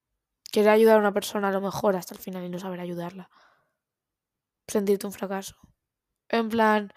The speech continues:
no por tener complejo de psicóloga, sino porque realmente a lo mejor te preocupas por esa persona porque la conoces. No lo sé.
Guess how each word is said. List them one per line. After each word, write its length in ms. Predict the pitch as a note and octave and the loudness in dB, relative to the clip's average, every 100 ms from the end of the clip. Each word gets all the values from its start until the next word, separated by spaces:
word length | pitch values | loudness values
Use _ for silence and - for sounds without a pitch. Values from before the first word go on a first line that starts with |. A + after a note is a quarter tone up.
| - - - - _ | -16 -16 -16 -20 _
no 140 | A#3 A#3 | 0 4
por 140 | B3 | 4
tener 220 | B3 A3+ | 4 2
complejo 400 | A3 G#3 A3 - | 0 0 -2 -2
de 60 | G#3 | -4
psicóloga, 480 | - - G#3 G#3 F#3+ | -6 0 2 2 -2
sino 240 | - G#3 | -4 -6
porque 220 | G3+ G#3 | -4 -4
realmente 340 | G3+ G#3 G#3+ A3 | -4 0 0 0
a 40 | |
lo 60 | G#3+ | -4
mejor 300 | G3+ G#3 - _ - - _ _ _ _ _ _ _ _ _ _ _ _ _ _ _ | -6 -10 -12 _ -20 -20 _ _ _ _ _ _ _ _ _ _ _ _ _ _ _
te 120 | - | -4
preocupas 440 | G3+ G#3 G3 G#3 G#3+ | -2 -2 -4 -6 -4
por 120 | A#3 | -4
esa 100 | G#3+ | -4
persona 280 | A3 G#3+ G#3+ | -4 -4 -4
porque 200 | F#3+ F#3+ | -4 -4
la 80 | F#3 | -4
conoces. 480 | G3 G#3+ C#4 D4+ - _ _ _ _ _ | -6 -6 -6 -8 -18 _ _ _ _ _
No 200 | - G#3+ | -6 0
lo 120 | F#3+ F3+ | 0 -2
sé. 160 | - | -8